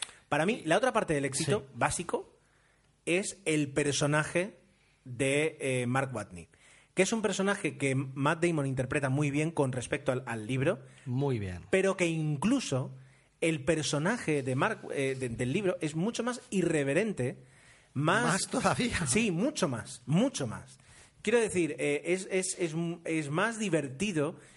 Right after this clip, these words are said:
Speaker 1: eh, y es mucho más expresivo que él. Mark Wa-, eh, quiero decir, aquí en este caso Matt Damon se contiene para hacer un personaje que de cara al cine sea creíble, que es lo que consigue.
Speaker 2: Claro, sí, sí, es verdad.
Speaker 1: Claro.
Speaker 2: Es verdad que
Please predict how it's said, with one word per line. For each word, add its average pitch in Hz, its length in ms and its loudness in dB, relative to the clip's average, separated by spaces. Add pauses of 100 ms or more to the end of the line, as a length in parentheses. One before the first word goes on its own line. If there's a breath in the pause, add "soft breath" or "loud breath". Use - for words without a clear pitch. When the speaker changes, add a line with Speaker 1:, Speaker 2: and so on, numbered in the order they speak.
(260 loud breath)
Speaker 1:
eh, 143 760 0 (220)
y 160 140 0
es 160 80 0
mucho 196 280 -2
más 220 160 0
expresivo 143 720 -2 (380)
que 120 220 -2
él. - 220 -14 (400 soft breath)
Mark 151 200 -2
Wa-, 196 240 0
eh, 143 240 -6
quiero 160 160 2
decir, 147 120 0
aquí 147 200 0
en 185 80 0
este 170 200 -2
caso 190 180 -2
Matt 180 160 0
Damon 202 240 -2 (360 loud breath)
se 143 260 -2
contiene 139 640 0
para 143 180 0
hacer 143 180 -2
un 202 100 0
personaje 196 560 -2
que 160 320 0 (140)
de 131 140 -2
cara 180 220 2
al 190 100 -2
cine 190 540 0
sea 151 300 2
creíble, 104 540 -8
que 147 120 2
es 143 80 0
lo 151 100 2
que 131 80 -6
consigue. 110 460 -4 (540 soft breath)
Speaker 2:
Claro, 117 280 0
sí, 127 240 -2
sí, - 120 -4
es 123 100 -6
verdad. 131 240 -4
Speaker 1:
Claro. - 340 -10
Speaker 2:
Es 123 140 -4
verdad 156 260 4
que 143 300 -2